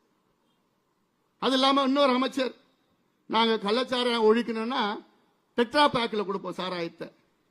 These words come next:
என்ன மானகட்டத்தனமா இருக்குது இதெல்லாம். சரி, நீ ச-, சம்-, சட்டமன்றத்துல நீங்க சட்டம் கொண்டு வரீங்க, கள்ளச்சாராயம் அதை ஒழிப்பதற்கு ஆயுள் தண்டனை,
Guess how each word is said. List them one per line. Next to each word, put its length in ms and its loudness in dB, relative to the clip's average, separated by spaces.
என்ன 180 -2
மானகட்டத்தனமா 640 0
இருக்குது 240 -6
இதெல்லாம். 320 -14
சரி, 180 -4
நீ 60 2
ச-, 240 -8
சம்-, 240 -8
சட்டமன்றத்துல 680 2
நீங்க 240 0
சட்டம் 260 2
கொண்டு 200 4
வரீங்க, 260 0
கள்ளச்சாராயம் 720 2
அதை 180 2
ஒழிப்பதற்கு 560 0
ஆயுள் 380 4
தண்டனை, 340 -2